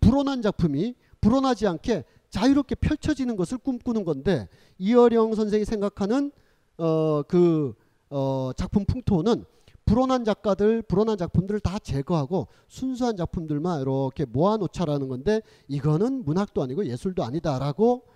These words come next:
육십 년대 이미 논쟁을 하고 이걸 너무 격렬하게 했는지 이, 이 술 마시고 집에 와서 버스에 치여가지고 이렇게 이 김수영 선생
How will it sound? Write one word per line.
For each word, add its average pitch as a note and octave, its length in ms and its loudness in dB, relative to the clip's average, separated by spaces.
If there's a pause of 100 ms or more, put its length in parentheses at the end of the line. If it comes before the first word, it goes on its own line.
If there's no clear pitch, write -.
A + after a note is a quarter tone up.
(340)
육십 G3 240 -4
년대 E3 300 0
이미 C#3 440 -2 (260)
논쟁을 D#3 420 -2
하고 G#3 380 0 (1040)
이걸 F3+ 200 0
너무 E3+ 160 0
격렬하게 F#3+ 500 0
했는지 F3+ 580 -2 (260)
이, A3+ 60 -20
이 B2+ 800 -8 (280)
술 - 180 -8
마시고 F#3 320 -2
집에 E3+ 200 -2
와서 D3+ 140 -2
버스에 F#3 320 -4
치여가지고 D#3+ 880 -4
이렇게 B2+ 440 -4 (420)
이 C3+ 120 -4
김수영 C#3 380 -4
선생 B2 180 -8